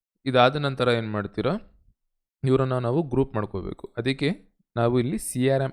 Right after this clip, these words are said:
ಅಟ್ರಿಬ್ಯೂಟ್ಸ್ ಅಂತ ಏನಿದೆ ಅದನ್ನು ಉಪಯೋಗಿಸ್ತೀವಿ. ಅದಕ್ಕೂ ಮುಂಚೆ ಒಂದು ಟ್ಯಾಬ್‌ನ ಕ್ರಿಯೇಟ್ ಮಾಡ್ತೀವಿ, ಅದು ಇಲ್ಲಿದೆ. So ಆಪ್ಷನ್ by ಆಪ್ಷನ್ ಬರಬೇಕಿತ್ತು.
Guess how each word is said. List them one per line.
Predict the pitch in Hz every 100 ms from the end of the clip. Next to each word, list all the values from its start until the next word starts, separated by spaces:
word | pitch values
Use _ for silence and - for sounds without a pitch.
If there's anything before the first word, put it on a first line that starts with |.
| -
ಅಟ್ರಿಬ್ಯೂಟ್ಸ್ | 110 113 107 110 -
ಅಂತ | 95
ಏನಿದೆ | 92 92 - -
ಅದನ್ನು | 113 113
ಉಪಯೋಗಿಸ್ತೀವಿ. | 101 95 87 - 120 147 107
ಅದಕ್ಕೂ | 117 139 165
ಮುಂಚೆ | 135 98 90 151 302 _ _ _ 120
ಒಂದು | 127
ಟ್ಯಾಬ್‌ನ | 131 - 131 180 175 135
ಕ್ರಿಯೇಟ್ | 104 92 -
ಮಾಡ್ತೀವಿ, | 82 - - - _ _ _ _ _ _ _ 101
ಅದು | 135
ಇಲ್ಲಿದೆ. | - 101 82 - _ _ _ _ _ _ -
So | 113 - 127
ಆಪ್ಷನ್ | 123 147 147
by |
ಆಪ್ಷನ್ | 139 131 135
ಬರಬೇಕಿತ್ತು. | 123 120 117 110 - 123 208 _